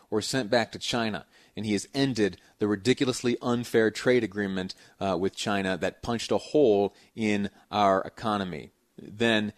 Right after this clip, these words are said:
he concluded his, uh, remarks on China, the Secretary of State did, by saying, "Those jobs, those jobs, uh, which, uh, fled our nation and made their way to China, those jobs are coming back home." That's the assertion, uh, by the Secretary of State. And if you believe that,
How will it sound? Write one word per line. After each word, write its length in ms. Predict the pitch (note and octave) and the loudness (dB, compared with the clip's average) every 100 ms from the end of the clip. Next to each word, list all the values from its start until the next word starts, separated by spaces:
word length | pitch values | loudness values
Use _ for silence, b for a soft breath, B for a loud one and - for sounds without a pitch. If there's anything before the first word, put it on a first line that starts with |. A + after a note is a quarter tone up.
| b b | b b
he 100 | G#2+ | -10
concluded 560 | G2+ G2 C3 B2 G#2+ F#2 | -8 -2 2 2 2 0
his, 400 | A2 G2 F2+ - b - | 0 2 0 -8 b -2
uh, 160 | G2 | 0
remarks 440 | F#2+ G2+ G2+ G2 - | 2 2 2 2 -2
on 140 | F#2+ | -4
China, 460 | - F#2+ F2+ F#2+ G#2 - | -2 0 0 -2 -6 -6
the 140 | E2+ | -6
Secretary 480 | - A2+ - A2+ F#2+ | -4 -4 -2 0 0
of 120 | E2+ | -2
State 280 | - A2+ F#2 | 0 2 2
did, 180 | G2+ F#2+ | 0 0
by 120 | F#2 | -2
saying, 320 | - G#2 G2+ | 0 -2 0
"Those 200 | G2+ A2+ | 0 0
jobs, 440 | A2 A#2 C3 C#3+ - B B - | 4 4 4 2 -4 B B -6
those 180 | G#2+ | -6
jobs, 540 | G2 A#2+ B2 B2+ C3 - b - | 0 4 6 6 4 -4 b -6
uh, 220 | G#2+ G2 | -2 0
which, 540 | E2+ G2 G2+ G#2 - A2+ | 0 -2 0 0 -2 -2
uh, 340 | G#2 F#2+ D2+ | -2 -2 -4
fled 520 | - - A#2+ A#2+ A2+ - | -6 0 4 4 2 -2
our 260 | A2+ A#2+ A#2+ | 4 4 4
nation 480 | A2+ A2+ B2+ A#2+ b b - | -2 -4 -6 -8 b b -10
and 160 | F#2+ | -4
made 180 | G2+ G#2+ | -2 0
their 140 | A2 G#2 | 0 4
way 180 | A2 | 2
to 100 | G2+ | 2
China, 340 | G2+ A2+ A2 G#2 | -4 -6 -4 -2
those 300 | F#2 A#2 A2 | 2 2 2
jobs 460 | A#2 G#2+ G2 F#2+ - B B | 0 2 2 0 -10 B B
are 100 | G2 | -10
coming 280 | - G#2+ G2+ | -4 -4 0
back 220 | F#2+ F#2 | 0 0
home." 220 | G#2+ F2 | -2 -4
That's 200 | F2 G#2+ | -4 -4
the 120 | - A#2+ | -2 -2
assertion, 580 | - C3 A#2 A#2 G2+ b b - | 2 2 2 0 -4 b b -4
uh, 160 | G2 F#2+ | -2 0
by 520 | F#2+ F#2+ F#2 F#2 - | 4 4 4 2 -2
the 200 | G2 F2+ | -2 -2
Secretary 560 | F#2 G2+ F#2 - G2 F#2 | -2 -8 -8 -4 0 0
of 80 | - | 2
State. 220 | E3 D3 | 2 4
And 80 | A2 | 2
if 120 | - | -4
you 60 | |
believe 440 | G#2 A2+ G3 C#4 B2 | -2 0 0 -2 0
that, 340 | F2+ D#2+ - | 0 0 -4